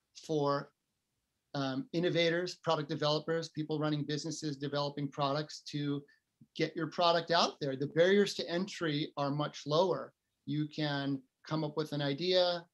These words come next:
get a Facebook page, and just kinda dive into it. Now, that doesn't mean that the products are gonna be any good.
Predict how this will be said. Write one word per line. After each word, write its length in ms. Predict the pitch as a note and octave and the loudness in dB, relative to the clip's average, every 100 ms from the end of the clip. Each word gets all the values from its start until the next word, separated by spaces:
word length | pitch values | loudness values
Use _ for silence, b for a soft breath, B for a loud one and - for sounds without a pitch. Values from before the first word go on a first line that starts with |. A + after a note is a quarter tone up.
| _ _ _ _ _ - | _ _ _ _ _ -4
get 140 | C#3 | -2
a 40 | |
Facebook 580 | C3+ - E3 D#3+ - D#3 - | -2 0 0 0 -2 -4 -2
page, 640 | D#3+ D#3 D3+ C#3+ - - _ _ _ _ _ _ _ | 0 2 2 -2 -8 -16 _ _ _ _ _ _ _
and 400 | C#3+ C#3 C#3 C3+ | -2 0 0 0
just 240 | C#3 C#3+ - | -2 -6 -4
kinda 300 | C#3+ C#3 C#3 | -2 0 -2
dive 340 | D3 D3 C#3+ | 0 2 2
into 300 | E3 G#3 C#3+ | 4 2 2
it. 140 | B2 - | -4 -2
Now, 100 | F3 | 4
that 200 | F#3 G3+ | 6 6
doesn't 340 | A3+ B3+ A3+ G3 | 6 6 4 0
mean 260 | F3+ G3 F#3+ | 0 2 2
that 160 | D#3 | 0
the 80 | D#3+ | -4
products 480 | - F3 E3+ D#3+ - | 2 4 4 2 0
are 80 | D#3+ | 0
gonna 200 | D#3+ D3+ | 0 0
be 140 | D#3 | 0
any 200 | C#3+ C3+ - | 0 0 4
good. 340 | E3 F3+ | 6 6